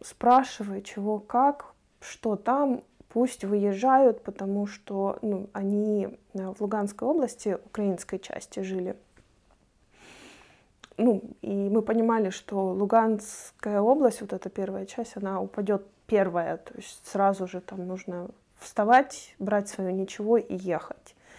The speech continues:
Вот что, что делать дальше, какие последующие шаги, э, понимания особо вообще не было никакого. Уровень стресса был максимальный.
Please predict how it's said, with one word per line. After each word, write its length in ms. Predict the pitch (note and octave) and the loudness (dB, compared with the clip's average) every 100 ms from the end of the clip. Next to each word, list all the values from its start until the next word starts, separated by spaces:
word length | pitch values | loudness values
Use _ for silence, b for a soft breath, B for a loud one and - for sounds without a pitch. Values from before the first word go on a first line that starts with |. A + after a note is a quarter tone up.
| B B B _ _ _ _ _ _ _ - | B B B _ _ _ _ _ _ _ 0
Вот 260 | G#3+ G#3 | 2 2
что, 360 | - - C4+ - | -2 4 4 4
что 220 | - B3+ | 4 4
делать 360 | A3+ B3+ A3 G3+ | 6 6 4 6
дальше, 360 | A3+ F#3+ - | 4 4 -2
какие 400 | G3+ G3+ A3+ A3 | -10 -6 2 2
последующие 640 | G#3 G#3 A3 G3+ G#3 - G#3 | 2 0 0 0 0 -4 -6
шаги, 580 | - G#3+ G3+ C4+ F4+ - | -4 -4 -2 0 0 -2
э, 220 | A3+ A3 G#3 | -2 -4 -2
понимания 520 | A3 A3+ A#3 A#3+ A3 | -2 2 2 2 0
особо 340 | G#3 - G#3+ | -2 -4 -2
вообще 360 | G#3 G#3+ - G#3+ | -2 -6 -6 -2
не 180 | G#3 G3+ | 2 2
было 180 | G3+ G3+ | 2 2
никакого. 840 | G3+ A3 - G3 A3 C4+ C#4+ G3+ - b b b _ _ _ - | 0 -2 -8 2 6 6 6 2 -8 b b b _ _ _ 6
Уровень 440 | A#3+ A#3+ A#3 A3 | 10 10 10 4
стресса 680 | - - A#3+ A3 G#3+ - G3 | 0 2 6 8 6 2 -2
был 320 | F#3+ G#3 F#3+ | 2 2 2
максимальный. 1120 | F#3+ F#3 G3 - G#3 A#3+ E4 F4 E4 E4+ F4+ | 2 -2 -4 -2 4 6 8 6 6 4 0